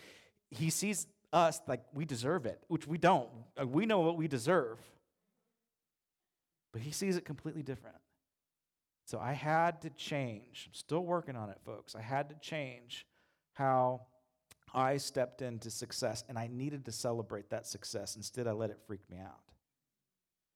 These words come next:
The other thing that we do that self-sabotages, and I think this is very important for this day and age, is, okay, yes, you are, you are a created, emotional being,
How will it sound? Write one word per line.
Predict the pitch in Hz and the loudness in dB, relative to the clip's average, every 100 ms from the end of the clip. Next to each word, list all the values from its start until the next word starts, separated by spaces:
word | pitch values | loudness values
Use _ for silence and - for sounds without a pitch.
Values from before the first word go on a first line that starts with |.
| _ _ _ _ _ _ _ _ _ _ _ _ _ - | _ _ _ _ _ _ _ _ _ _ _ _ _ 2
The | 139 | 4
other | 170 | 4
thing | 196 190 180 170 | 2 2 2 0
that | 156 | -2
we | 170 160 | 2 2
do | 151 151 147 151 | 4 4 2 -2
that | 139 139 | -6 -2
self-sabotages, | - 139 - 131 120 113 120 95 98 98 123 | 4 4 4 0 0 0 -4 -4 -8 -10 -6
and | 131 | 0
I | 131 | 2
think | 160 151 | 0 -2
this | 147 | -8
is | 127 | -8
very | 123 127 127 | 0 2 2
important | 123 - 117 110 | -2 -2 -4 -4
for | 117 | -8
this | 107 107 | -8 -4
day | 110 107 | -4 -4
and | 101 | -8
age, | 104 107 - - _ _ _ _ _ _ _ _ - | -12 -16 -16 -16 _ _ _ _ _ _ _ _ 0
is, | 151 170 160 - | 4 4 0 -10
okay, | - 127 | 0 0
yes, | 120 151 190 180 - - | 4 6 6 6 -4 -6
you | 147 170 185 | -6 2 6
are, | 160 - | 4 4
you | 165 220 | -2 4
are | 214 151 | 6 6
a | 123 | 4
created, | - - 143 131 139 190 208 220 214 208 - _ _ | -2 -4 2 6 6 6 6 4 4 -4 -14 _ _
emotional | 160 151 135 135 170 190 202 190 190 190 196 185 - | 2 4 6 8 8 6 2 4 6 4 2 -8 -2
being, | 139 156 110 95 | 2 4 2 -8